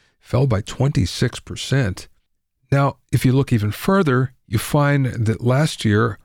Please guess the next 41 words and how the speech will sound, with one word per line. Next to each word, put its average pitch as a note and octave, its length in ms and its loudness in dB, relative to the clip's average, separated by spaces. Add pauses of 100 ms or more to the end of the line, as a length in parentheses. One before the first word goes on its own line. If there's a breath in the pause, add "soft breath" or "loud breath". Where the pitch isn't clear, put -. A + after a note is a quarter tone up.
(120)
Adele B2+ 640 2
accounted B2 420 0
for G#2+ 280 0 (160)
two F#3 220 2
point C#3 320 0
three B2 200 0
five A2 340 0
percent G#2 500 -2
of G#2+ 180 0
all G#2 140 2
C - 200 -2
D G#2 140 0
sales, G2 540 0 (420 soft breath)
Taylor C#3+ 260 2
Swift - 480 -2 (120)
for B2+ 120 0
two - 180 0
point C3 280 -2
two F3+ 140 0
percent, A#2+ 580 -2
and C3 260 0
B D#3+ 160 2
T E3+ 300 2
S A#2 380 0 (120)
for - 120 -12
two - 160 -2
point B2+ 260 0
five D#3 300 0
percent. G2 460 -2 (340 loud breath)
You - 120 -6
add D#3 200 0
them C3+ 160 0
all C3 240 2
up, E3+ 240 0 (260 soft breath)
and A#2 140 2
that's C#3+ 160 2
seven A#2 300 0
percent, C3+ 560 0 (320 soft breath)
which B2+ 260 0
means B2+ 680 2
that - 160 0